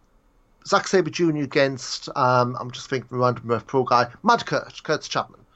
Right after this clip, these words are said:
If they booked that match, they had, if they had a show, you know, a week before and they booked that match, nobody would give Kurt a, you know, cat and hell's chance of winning because, yeah, if he won, people would pop, but he's not being built up. There's no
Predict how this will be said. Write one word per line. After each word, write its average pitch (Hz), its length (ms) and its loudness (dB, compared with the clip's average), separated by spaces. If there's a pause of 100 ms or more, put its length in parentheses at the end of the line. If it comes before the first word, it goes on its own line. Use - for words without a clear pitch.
(520)
If 160 160 -8
they 185 240 6 (220)
booked 170 180 -2
that 165 180 0
match, 151 360 0
they 143 100 2
had, 139 180 2
if - 60 -14
they 156 120 4
had 151 140 2
a 135 60 -8
show, 135 640 2 (360)
you 131 60 -2
know, 120 160 -2 (280)
a 143 40 -4
week 135 220 2
before 127 600 6
and 127 140 -8
they 127 140 4
booked 120 240 -6
that 131 180 0
match, - 560 -2 (560)
nobody 247 340 2
would 170 160 -2 (140)
give 151 220 2
Kurt 143 300 2
a, 139 60 -2
you 127 160 -2 (200)
know, 139 160 -2
cat 175 240 0
and 156 100 -6
hell's 165 280 2
chance 151 260 0
of 135 60 -6
winning 190 240 4
because, 135 340 -2 (280)
yeah, 240 240 4 (400)
if 156 120 -10
he 160 80 -4
won, 151 360 2
people 139 340 -2
would - 100 -16
pop, 151 280 2
but 143 220 -2 (200)
he's 185 140 -8
not 214 140 2
being 156 160 2
built 135 280 4
up. 143 220 0
There's 139 220 -6
no 139 760 2